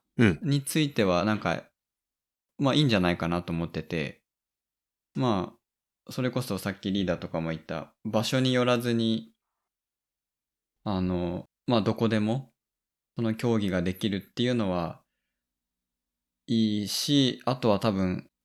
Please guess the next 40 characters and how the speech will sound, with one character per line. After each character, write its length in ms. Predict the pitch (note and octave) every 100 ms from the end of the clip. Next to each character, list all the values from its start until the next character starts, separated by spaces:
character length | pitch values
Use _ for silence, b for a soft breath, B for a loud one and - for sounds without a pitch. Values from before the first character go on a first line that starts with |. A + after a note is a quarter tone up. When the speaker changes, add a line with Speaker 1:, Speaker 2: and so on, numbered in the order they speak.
| -
Speaker 2:
野 140 | A2+
球 200 | A2+ D#3+
や 120 | D#3 D#3
る 80 |
と 80 | D#3
な 80 | A#2
る 80 | G2+
と 100 | F#2+
お 60 |
金 220 | - C3 C#3
も 120 | C#3
た 120 | C#3
く 60 | -
さ 140 | B2+
ん 80 | B2
か 120 | A#2
か 100 | A#2+
る 80 | F#2+
と 100 | F2+
思 180 | F2 E2
う 20 |
ん 40 |
で 100 | -
す 120 | -
け 100 | -
ど、 300 | F2 E2 D2 -
Speaker 1:
う 60 |
ん。 240 | G2 D#2 - _ _ _ _ _ _ _
Speaker 2:
ま 140 | C3
あ 40 | G#2+
ゲ 320 | F2+ B2 B2+
ー 40 | B2+
ム、 380 | B2+ B2+ B2 - _ _ _ _ _ _
初 180 | - C3+
期 160 | -
投 260 | - E3+ D#3+
資 180 | - A#2+
を 80 | A2
少 220 | - A#2+
し 400 | - G#2+ G#2